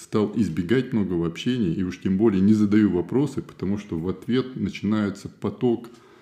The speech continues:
не очень позитивной информации. Мне начинают пересказывать там количество заболевших,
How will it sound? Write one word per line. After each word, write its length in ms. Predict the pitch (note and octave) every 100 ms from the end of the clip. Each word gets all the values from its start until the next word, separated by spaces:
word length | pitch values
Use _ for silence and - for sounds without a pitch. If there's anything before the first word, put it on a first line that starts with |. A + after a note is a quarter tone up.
| - - _ _ _ _ _ _ _ _
не 600 | A#2 B2+ A#2+ A#2+ B2 B2+
очень 680 | B2 B2+ A#2 A#2 G#2 F#2+ - - _ _ _ _ _ _ _ _ _ _ _ _ _ _
позитивной 580 | A#2 G#2+ A2+ C3 A2+ G#2
информации. 680 | F#2+ G2 G#2 C#3+ - - E2+
Мне 160 | G2+ G#2+
начинают 440 | G#2 A2 A2 F#2+
пересказывать 800 | A2 G#2+ G#2+ - A2 F#2+ F#2 F2
там 160 | F#2 E2
количество 500 | - A2 G#2+ - G#2+
заболевших, 840 | G2+ G#2 F#2+ F2+ - - E2+ -